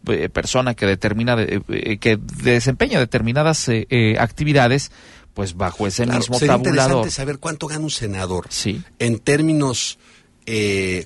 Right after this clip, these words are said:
Speaker 2: comparables en los Estados Unidos,
Speaker 1: Claro.
Speaker 2: en, en términos de la economía norteamericana,
Speaker 1: Efectivamente.
Speaker 2: cuánto gana, que pudiera trasladarse a México, cuánto gana uno en Guatemala,
Speaker 1: Así es.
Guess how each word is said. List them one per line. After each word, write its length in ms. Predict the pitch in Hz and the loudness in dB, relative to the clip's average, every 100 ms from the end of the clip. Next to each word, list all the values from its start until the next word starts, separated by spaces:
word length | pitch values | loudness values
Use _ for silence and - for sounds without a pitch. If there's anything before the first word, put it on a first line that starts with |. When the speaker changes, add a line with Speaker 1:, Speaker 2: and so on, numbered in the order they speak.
| - | -4
Speaker 2:
comparables 1000 | 120 113 107 104 104 117 110 101 98 - | -2 -2 0 0 2 2 0 -2 -4 -8
en 140 | 104 98 | -6 -6
los 160 | 92 | -6
Estados 440 | 101 - 120 117 - | -6 -2 0 0 -2
Unidos, 440 | 92 87 - - | -4 -4 -6 -10
Speaker 1:
Claro. 320 | - 78 85 87 | -2 -2 -2 -4
Speaker 2:
en, 180 | 104 92 | -6 -4
en 140 | 110 98 | -6 -2
términos 280 | 143 165 123 | 0 0 0
de 80 | |
la 60 | 107 | -2
economía 500 | 98 113 107 107 131 | 0 0 2 2 2
norteamericana, 920 | 143 123 107 95 92 90 107 98 107 | 0 -2 -4 -4 -6 -2 0 0 0
Speaker 1:
Efectivamente. 520 | 113 107 98 101 110 113 | 2 2 2 0 -2 2
Speaker 2:
cuánto 380 | 139 151 143 | 2 2 0
gana, 380 | 110 107 117 165 _ _ _ _ _ | 0 -2 -2 -6 _ _ _ _ _
que 120 | 110 | -8
pudiera 340 | - 110 131 139 | -4 0 0 0
trasladarse 680 | 127 107 101 107 123 - | 0 0 0 0 -2 -2
a 40 | 104 | -2
México, 360 | 101 107 127 | -2 -4 -10
cuánto 340 | - 127 135 123 | -4 -4 -2 -4
gana 260 | 127 127 | -2 -2
uno 280 | 113 123 - | 0 -2 -4
en 140 | 98 92 | -6 -4
Guatemala, 540 | 85 - 85 80 78 - | -4 -4 -6 -6 -6 -4
Speaker 1:
Así 280 | 101 - 101 | -4 0 0
es. 300 | 95 - | -2 -6